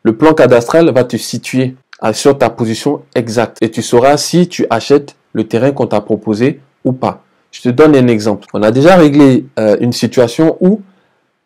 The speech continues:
à un moment donné, le, l'extrait topo qui avait été présenté à notre client était vrai à un moment donné, c'est-à-dire qu'il se trouvait, le lotissement n'a pas été approuvé parce que le lotissement ne respectait pas les règles d'urbanisme. Automatiquement,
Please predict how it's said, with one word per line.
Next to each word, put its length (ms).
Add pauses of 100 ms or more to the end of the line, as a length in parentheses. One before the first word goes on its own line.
(140)
à 160
un 40
moment 380
donné, 540 (200)
le, 260
l'extrait 440
topo 320
qui 140
avait 100
été 200
présenté 640 (340)
à 80
notre 240
client 380 (180)
était 240
vrai 380 (160)
à 160
un 40
moment 300
donné, 400 (140)
c'est-à-dire 400
qu'il 160
se 100
trouvait, 540 (160)
le 100
lotissement 560
n'a 140
pas 200
été 280
approuvé 480
parce 260
que 240 (440)
le 80
lotissement 400
ne 80
respectait 520
pas 240
les 160
règles 220
d'urbanisme. 580 (540)
Automatiquement, 600